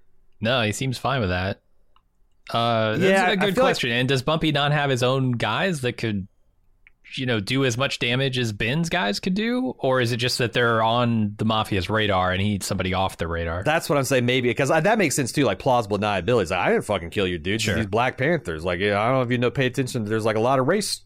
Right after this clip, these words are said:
Speaker 2: uh, strife out there. What are you gonna do?
Speaker 1: Yeah,
Speaker 2: Like,
Speaker 1: and
Speaker 2: it's
Speaker 1: you guys keep
Speaker 2: plausible
Speaker 1: saying the
Speaker 2: deniability,
Speaker 1: N-word,
Speaker 2: but
Speaker 1: so <laughs> what'd you expect?
Speaker 2: Yeah,
Speaker 1: <laughs> You know?
Speaker 2: true. But I've got, like, three different, like, motives and,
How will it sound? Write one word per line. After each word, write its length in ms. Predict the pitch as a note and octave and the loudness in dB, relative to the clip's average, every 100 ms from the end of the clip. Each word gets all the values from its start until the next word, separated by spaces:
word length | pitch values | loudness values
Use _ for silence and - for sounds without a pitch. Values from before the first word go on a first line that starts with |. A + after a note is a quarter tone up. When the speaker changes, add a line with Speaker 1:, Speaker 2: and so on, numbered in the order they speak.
| - - - - - - G#2+ | -18 -20 -20 -16 -14 -10 -2
Speaker 2:
uh, 360 | G2+ F#2 F2+ F2 | 0 2 2 -2
strife 400 | - A2+ F#2+ G2+ | -2 -2 0 0
out 180 | F2+ | -2
there. 220 | F#2 F2 E2+ | -2 -2 0
What 80 | |
are 20 | G#2+ | 0
you 60 | |
gonna 160 | B2 B2+ | 0 0
do? 340 | F3 B2+ D2 - | 0 0 0 -2
Speaker 1:
Yeah, 260 | C3 G#2 | -2 0
Speaker 2:
Like, 140 | A#2+ A2 | 0 0
Speaker 1:
and 80 | G#2 | 0
Speaker 2:
it's 80 | |
Speaker 1:
you 40 | - | 2
guys 200 | D3 D3+ | 4 4
keep 100 | D3+ | 2
Speaker 2:
plausible 40 | |
Speaker 1:
saying 280 | C#3+ C#3 C#3+ | 2 2 2
the 120 | C3 C#3 | 2 2
Speaker 2:
deniability, 220 | C#3+ G#2+ | 2 2
Speaker 1:
N-word, 140 | - | 2
Speaker 2:
but 160 | B2 G2+ | 2 2
Speaker 1:
so 320 | A2 G#2 G2+ | 2 2 0
<laughs> 260 | - - - | 0 -2 0
what'd 220 | C3+ D3 | 0 0
you 20 | |
expect? 600 | C3 - F#3 D3 F3 G3 | -2 -2 0 0 0 0
Speaker 2:
Yeah, 200 | D#3 C#3+ - | 0 0 0
Speaker 1:
<laughs> 40 | |
You 100 | E3+ | 0
know? 100 | G#3+ | 0
Speaker 2:
true. 440 | - B2+ A#2 A#2+ D3 - - - - - - - - - _ - | 0 2 2 2 0 -4 -12 -12 -14 -20 -20 -20 -20 -20 _ 0
But 120 | F#3+ | 2
I've 100 | F3+ | 4
got, 160 | C#4 | 4
like, 140 | C#4 A#3 | 2 0
three 320 | - G3 A3 | 0 2 2
different, 540 | F3+ F#3 F#3+ F#3+ F3+ - - - - - | 2 0 2 2 2 -2 -12 -20 -12 -2
like, 180 | C#3+ C3+ | 2 4
motives 840 | C#3 D3 G3 B3+ C#4+ B3+ G#3 - | 4 6 6 4 2 0 -4 -4
and, 560 | C3 B2+ B2+ B2+ B2 | -2 0 2 2 2